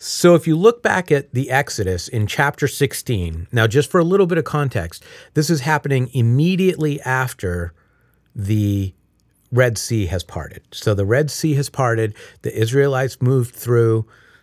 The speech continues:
the Egyptians were destroyed. They spend all of chapter fifteen singing songs of praises, um, because God did this miraculous thing. And then you turn the page, <laughs> and immediately following, you read in chapter sixteen,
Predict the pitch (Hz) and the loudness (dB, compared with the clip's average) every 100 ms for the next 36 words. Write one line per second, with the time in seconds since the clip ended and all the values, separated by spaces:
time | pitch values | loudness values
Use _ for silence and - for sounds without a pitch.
0 | - 110 87 98 127 139 123 135 131 127 | -6 -2 -2 -2 -2 -2 0 0 0 -2
1 | - 123 113 107 104 - - - 104 - | -4 0 2 2 0 -4 -14 -2 -2 0
2 | 123 107 120 127 147 156 135 120 - _ | 0 0 0 2 4 4 2 0 -12 _
3 | - 127 120 113 - 110 - 143 139 131 | -4 -2 -2 -4 -2 -2 -2 0 2 0
4 | - 131 117 104 98 92 - 135 160 165 | 0 0 2 0 -2 -2 0 2 2 2
5 | 151 - 131 113 95 107 110 - _ - | 0 0 0 2 0 -4 -6 -10 _ -20
6 | - - - _ - 113 107 101 98 98 | -20 -20 -20 _ -4 -2 0 -2 -4 -8
7 | - 107 - 139 117 123 120 110 110 107 | -4 -4 2 2 2 0 0 0 -2 -2
8 | 101 98 110 151 - 175 131 - 107 95 | -2 0 0 0 0 0 0 -2 -2 -2
9 | 92 - - - _ 117 110 123 113 104 | -4 -8 -20 -20 _ 0 2 2 2 0
10 | 92 - 160 185 185 123 90 85 87 - | -2 2 2 4 2 2 0 -2 -8 -10
11 | - _ _ - - 139 117 165 147 147 | -16 _ _ -8 0 0 2 4 4 2
12 | 113 107 143 139 110 101 101 104 98 101 | 0 -2 2 2 2 0 -2 -4 -4 -4
13 | 101 98 - - - - 113 90 123 110 | -4 -6 -12 -20 -20 -4 -2 0 0 -2
14 | - - 175 - 107 90 90 98 | -4 -4 -6 -4 -4 -2 -2 -4